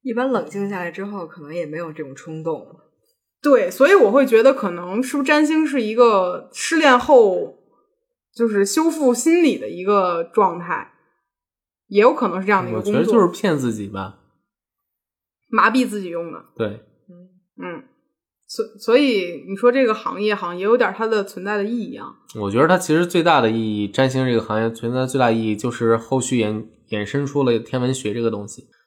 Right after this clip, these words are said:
Speaker 2: 嗯？<laughs> 又唯物主义上了，帕老师。
Speaker 3: 呃，这真的是它最大的作用，
Speaker 2: 嗯。
Speaker 3: 就是天文学是从它演化来的。
Speaker 2: 是吗？
Speaker 3: 对。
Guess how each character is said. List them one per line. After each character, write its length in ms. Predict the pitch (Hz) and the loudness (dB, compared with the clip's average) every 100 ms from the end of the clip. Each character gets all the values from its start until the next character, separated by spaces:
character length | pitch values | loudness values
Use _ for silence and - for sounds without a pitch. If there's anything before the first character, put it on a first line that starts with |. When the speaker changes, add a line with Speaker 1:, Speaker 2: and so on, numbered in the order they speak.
| - | -4
Speaker 2:
嗯？ 300 | 196 285 311 - - | 0 0 -2 -14 -12
<laughs> 280 | - - - | -12 -14 -4
又 140 | 277 | 2
唯 120 | 247 220 | 4 6
物 120 | 233 | 4
主 160 | 220 185 | 2 -2
义 100 | 185 | -2
上 140 | 196 | -4
了， 80 | 185 | -4
帕 120 | 185 | -6
老 120 | 165 | -8
师。 200 | 165 175 - _ _ | -8 -12 -14 _ _
Speaker 3:
呃， 80 | 143 | -14
这 180 | 123 220 | -10 -10
真 260 | 220 240 277 | -4 2 4
的 100 | 233 | 2
是 80 | |
它 120 | 131 131 | 2 2
最 140 | 135 | 2
大 120 | 131 | 2
的 80 | 107 | 2
作 180 | 104 104 | -2 -6
用， 140 | 101 - | -8 -10
Speaker 2:
嗯。 80 | 220 | -4
Speaker 3:
就 120 | 214 | 0
是 120 | 147 | 0
天 160 | 135 170 | 2 2
文 100 | 175 | 2
学 120 | 131 | 2
是 120 | 147 | 2
从 180 | 120 117 | 2 0
它 80 | 117 | 0
演 140 | 107 98 | 0 -2
化 140 | 104 | -8
来 120 | 101 | -8
的。 100 | 110 127 _ _ | -14 -20 _ _
Speaker 2:
是 160 | - | 0
吗？ 300 | 269 247 240 240 | 4 4 2 -2
Speaker 3:
对。 180 | 196 | -6